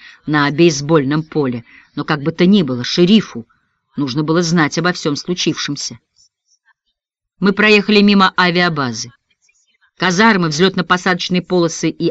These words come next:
ангары — всё было обнесено высоким забором из металлической сетки, поверху которого была пущена колючая проволока. Дальше мы покатили к городу по дороге через лес,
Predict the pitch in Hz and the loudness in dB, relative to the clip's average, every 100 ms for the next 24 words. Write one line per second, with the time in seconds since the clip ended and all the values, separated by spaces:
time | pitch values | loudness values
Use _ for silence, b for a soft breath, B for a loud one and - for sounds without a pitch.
0 | - 160 170 202 208 151 b b b b | 0 -2 0 0 2 0 b b b b
1 | _ - 254 220 226 196 214 - 220 220 | _ -2 2 4 4 4 2 4 4 4
2 | 196 - 202 - 175 190 185 226 196 175 | 2 2 0 2 0 2 4 4 4 0
3 | 180 160 175 180 175 - - 175 - - | -2 -2 0 0 -2 -4 -4 -4 -2 0
4 | 160 - - 120 b b b _ 170 165 | -2 -2 -10 -12 b b b _ 0 0
5 | 170 170 156 165 170 156 151 151 156 - | 0 -2 -4 -2 0 0 0 0 0 -2
6 | 160 - 156 151 160 151 139 - 147 135 | -4 -6 -4 -4 -2 -4 -4 -4 -6 -4
7 | 139 113 113 - 113 _ _ _ _ _ | -6 -6 -10 -12 -20 _ _ _ _ _
8 | _ - 214 254 - 165 - - 151 156 | _ -2 2 2 2 -2 -4 -6 -4 -2
9 | 156 156 156 147 143 147 151 147 147 135 | -2 0 -2 -2 -6 -8 -6 -4 -4 -6
10 | - 143 139 156 202 - | -6 -6 -4 -2 -2 -2